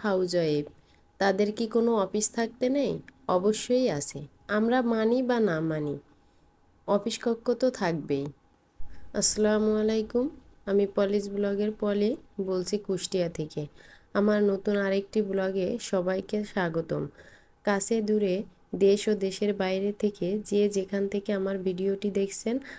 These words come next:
আশা রাখছি আল্লাহর রহমতে ভালো আছেন।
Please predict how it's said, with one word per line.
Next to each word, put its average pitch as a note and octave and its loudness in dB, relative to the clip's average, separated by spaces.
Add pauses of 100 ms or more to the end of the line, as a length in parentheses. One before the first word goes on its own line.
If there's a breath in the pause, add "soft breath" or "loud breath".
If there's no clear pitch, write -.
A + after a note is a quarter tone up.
(140)
আশা G3 0
রাখছি G3 -4
আল্লাহর F#3+ -2
রহমতে G#3 -2
ভালো F3+ 0
আছেন। D3+ -4